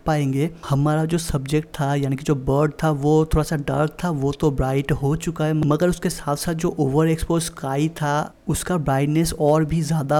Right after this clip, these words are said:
हो चुका है और उसका कोई भी डिटेल्स, अ, यहाँ पे देखने को नहीं मिल रहा है, उसका कलर totally vanished हो चुका है। तो ठीक इसी तरह अगर हम इस एक्सपोजर स्लाइडर को लेफ्ट की तरफ ले जाते हैं तो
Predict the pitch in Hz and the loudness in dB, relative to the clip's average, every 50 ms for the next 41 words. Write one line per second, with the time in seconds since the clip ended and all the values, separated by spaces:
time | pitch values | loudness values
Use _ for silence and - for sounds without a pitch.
0 | 151 139 - 143 143 147 - - 165 160 170 170 185 190 185 170 151 139 - - | 2 2 0 0 0 0 0 -2 -2 -2 0 0 0 0 0 0 0 -2 -2 -2
1 | 160 156 151 - 156 160 165 160 170 185 156 135 131 - 156 143 135 - - 170 | -2 -2 -2 0 -2 0 0 0 -2 -2 -2 -4 -4 -4 -4 -4 -2 -2 -2 -2
2 | 165 175 180 170 - - - - 175 175 180 175 - - 151 139 131 139 143 135 | 0 0 -2 -4 -6 -10 -8 -6 -4 -4 -2 -2 -2 -2 -2 -2 -2 -2 -4 -4
3 | - - 151 147 131 131 135 131 135 139 143 143 - 160 156 151 147 135 131 135 | -2 -2 -2 -2 0 -2 -2 -2 -2 -2 -4 -2 -2 0 0 2 2 0 0 0
4 | 139 147 156 156 151 151 156 160 160 175 190 - - - - - 143 - - - | 0 2 2 2 2 2 2 2 2 2 0 -2 -4 -4 -4 -4 -4 -4 -4 -4
5 | 143 139 135 147 156 147 - 143 - 190 151 143 131 139 147 143 139 143 139 135 | -2 0 0 0 0 -2 -2 -4 -2 -2 -2 -2 -2 -2 -4 -2 -2 -2 -2 -2
6 | - - - 147 143 143 - - 160 - 165 170 196 202 - - - - - - | -2 -2 -2 -2 -2 -4 -4 -6 -4 -2 0 0 0 -2 -6 -12 -20 -20 -20 -20
7 | - - - - 208 - 220 196 170 160 165 - 185 175 - 180 165 180 180 175 | -20 -6 -2 0 0 2 2 2 2 2 0 0 0 0 0 2 2 4 4 4
8 | 151 143 156 160 165 160 147 160 165 170 - 165 165 165 170 - 160 - - - | 4 4 4 4 4 4 2 2 0 0 2 0 0 0 -2 -4 -4 -4 -4 -2
9 | 156 156 165 160 - - 160 151 160 160 160 160 160 - 165 147 135 131 135 135 | 0 2 2 2 0 0 -2 0 2 2 0 2 2 2 2 2 4 4 4 2
10 | 147 - - - 160 165 180 170 175 170 156 156 143 135 139 143 143 143 139 139 | 2 0 -2 -4 -2 -2 0 0 0 0 0 0 2 2 2 2 2 2 0 -2
11 | 139 - 143 143 147 147 - 160 | 0 0 0 0 0 -2 -2 -4